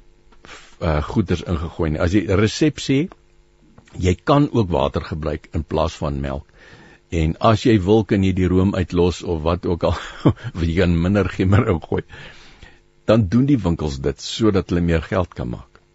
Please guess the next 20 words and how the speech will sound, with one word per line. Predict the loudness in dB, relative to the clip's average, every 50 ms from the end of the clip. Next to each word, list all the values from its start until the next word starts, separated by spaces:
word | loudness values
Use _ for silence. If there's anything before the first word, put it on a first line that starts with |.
| _ _ _ _ _ _ -6
Maar | -2 2 2 2 2
die | 2 0 -2 -2
tannie | _ -2 0 2 2 2 0 0
wat | 0 -2 -4 -4
dit | -8 -10 -12
gebak | -14 -12 -8 -8 -8 -8 -8 -16
het | -18 _ -8
in | -6 -6 -4 -6
die | -6
platteland, | -4 -4 -4 -4 -4 -8 -8 -8 -8 -10 -16 -20 -20 -20 -20 -20 -20 -20 -20 -20 _
sy | -16 -8 -2 0 0 0
gooi | 0 -2 0 0 0 2 2
die | 2 0
maksimum | 2 2 2 0 -2 -4 -4 0 2 2 2 2 2 2 0
hoe-, | -2 -4 -6 -10 -6
hoeveelheid | -6 -6 -4 -2 -2 0 0 0 -2 -4 -6
van | -8 -4 -4 0 0
die | 0 -2
beste, | -2 -4 -2 0 0 0 0 -2 -6 -4 -6 -6 -6 _ _ _ _ _ _ _ _ _ _ _ _
uh, | -6 -4 -2 -2 -2 -2 -2 -4 -6 -12